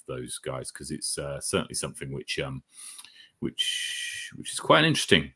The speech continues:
quite some in-, interesting changes in the rankings. We'll get to that later on. Um, right, so now it's time for our guest at this time, um, which is, uh, Levi Stout.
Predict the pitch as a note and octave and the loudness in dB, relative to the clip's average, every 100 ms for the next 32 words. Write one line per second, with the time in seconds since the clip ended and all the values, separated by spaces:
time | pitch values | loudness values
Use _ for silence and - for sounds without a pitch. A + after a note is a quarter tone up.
0 | _ - E2+ F#2+ A#2 A2 - C3 - A#2 | _ 4 4 10 10 10 10 6 8 6
1 | A#2 F#2+ D#2+ D2+ D2+ C#2+ C#2 - C#2+ C#2 | 8 8 6 0 -2 -2 -4 -6 -8 -6
2 | C#2 - C#2+ B1+ _ - - D2 C#2 C2 | -6 -6 -8 -8 _ -20 -12 -6 -4 -4
3 | C2 - _ _ _ D#2 A#1+ G#1 _ _ | -8 -10 _ _ _ -4 -4 -10 _ _
4 | _ _ - - - - - - - C3 | _ _ -20 -14 -12 -10 -12 -14 4 10
5 | C3+ C#3 D3 C#3 C3+ F#3 - - C#3+ C3+ | 12 12 10 8 10 10 10 10 12 12
6 | D3 E3+ D#3+ A#2 - C#3+ C3+ A#2 - A#2 | 12 8 8 4 6 10 10 10 8 8
7 | - A2+ G#2+ G2 F#2 A2 - E2+ G2 - | 8 8 8 8 6 6 4 -2 -2 2
8 | F#2+ F#2 F3 G#3 - - - - A2+ A2+ | 4 4 2 -4 -12 -16 -16 4 8 8
9 | A2 A2+ A2+ - A2+ A#2+ C3 - - - | 10 10 10 8 8 10 10 8 -4 6
10 | C3 B2 B2 B2 B2 A#2+ - - - B2+ | 10 12 12 10 10 6 4 -2 0 2
11 | B2+ B2 - _ _ _ _ _ _ _ | 4 4 0 _ _ _ _ _ _ _
12 | - B2+ C3 C#3+ - F3+ - | 6 8 8 4 2 0 -2